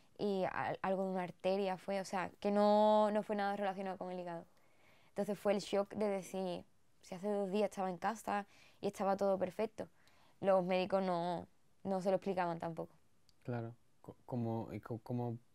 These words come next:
Speaker 2: mm, procesaste todo, todo eso?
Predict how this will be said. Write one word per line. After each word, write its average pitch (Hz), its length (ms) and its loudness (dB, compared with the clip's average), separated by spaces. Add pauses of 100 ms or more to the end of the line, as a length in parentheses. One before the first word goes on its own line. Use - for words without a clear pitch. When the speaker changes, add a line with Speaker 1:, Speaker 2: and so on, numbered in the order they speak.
(140)
Speaker 2:
mm, 101 560 -8 (100)
procesaste 113 540 -8
todo, 110 480 -6 (560)
todo 120 220 -8
eso? - 160 -10